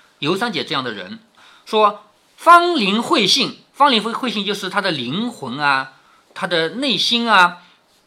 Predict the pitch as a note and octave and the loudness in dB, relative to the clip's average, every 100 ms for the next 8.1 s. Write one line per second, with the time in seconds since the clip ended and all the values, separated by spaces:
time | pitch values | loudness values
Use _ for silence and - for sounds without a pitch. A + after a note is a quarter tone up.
0 | - A#3+ A3+ C#4 D#4 B3 F3 E3 D#3 E3+ | -4 4 8 8 8 6 4 4 0 -4
1 | E3 D#3+ E3 - C4 B3+ A3+ D3+ G#2+ D3+ | -4 -6 -8 -8 -6 -4 0 2 2 0
2 | D3+ - D#3 F#2+ - F#3 G#3 F#3+ - _ | -4 -6 -10 -10 -12 -4 -4 -4 -10 _
3 | - C#4 C#4 A3+ G#3 F#3+ E3 E3+ A3 A3 | -10 -2 0 0 -2 -6 -6 -4 -2 -2
4 | F3 G#2 - _ _ _ - G#3 E4+ F#4+ | -4 -8 -14 _ _ _ -2 0 2 0
5 | - D3+ - F#3+ A3 C#4+ C4 - B3+ E3 | -2 -8 -6 0 2 2 -2 -2 -2 -4
6 | C#3 C#3 G#2 - _ - A#3 F#3 D3 A3 | -4 -6 -10 -16 _ -4 -2 -2 -4 -6
7 | D#3 B2 A#2+ A#2 - G#3 G3+ A#2+ F#2 F#2 | -8 -10 -10 -12 -2 -2 -2 -6 -8 -10
8 | A#2 | -10